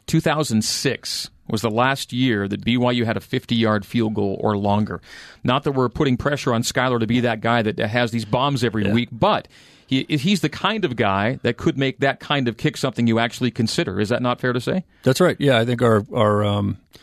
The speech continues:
Speaker 2: what we call our four down territory is, has shrunk.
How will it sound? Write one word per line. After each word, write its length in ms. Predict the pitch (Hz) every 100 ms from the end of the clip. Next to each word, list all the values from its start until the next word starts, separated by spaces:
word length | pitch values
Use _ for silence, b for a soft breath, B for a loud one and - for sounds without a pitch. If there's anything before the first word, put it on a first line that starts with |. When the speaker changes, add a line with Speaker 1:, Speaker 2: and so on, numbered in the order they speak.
| B B
Speaker 2:
what 140 | - 120
we 80 | 120
call 160 | 127
our 100 | 117
four 220 | - 123
down 180 | 120 113
territory 580 | - 113 117 117 123 120
is, 180 | 101 -
has 180 | 117 107
shrunk. 360 | 143 117 -